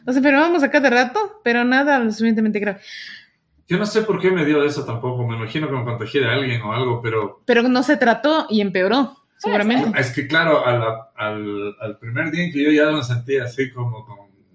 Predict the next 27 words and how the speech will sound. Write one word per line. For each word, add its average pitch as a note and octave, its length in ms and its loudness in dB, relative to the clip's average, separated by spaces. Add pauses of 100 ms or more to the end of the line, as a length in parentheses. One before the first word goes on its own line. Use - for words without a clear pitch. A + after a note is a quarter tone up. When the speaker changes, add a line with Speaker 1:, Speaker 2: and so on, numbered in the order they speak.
(100)
Speaker 3:
Ujú. - 260 -16
Speaker 2:
como A#2+ 180 -6
son B2 140 -4
los B2 80 -4
escalofríos, C3+ 760 0
debieron A#2+ 400 -2
haberme A#2+ 380 -2
llevado A2 400 -4
al B3 140 -2
doctor. - 300 0
Speaker 3:
Calosfríos, - 340 -18
¿no? - 60 -20 (300)
Speaker 2:
Pero A2+ 200 -2
mi D3 140 0
papá C4+ 180 2
Speaker 1:
Calosfríos. F3+ 560 2
Speaker 2:
era C3+ 80 2
de, C3 320 -4
igual C3+ 340 2
que A2+ 260 2
su, - 220 -10
el A2 100 -6
suyo, C#3 320 2
me A#2+ 100 -4
imagino. A2+ 480 -6
Speaker 3:
Ujú. - 160 -16 (420)
Speaker 2:
Saludos. A2+ 640 -6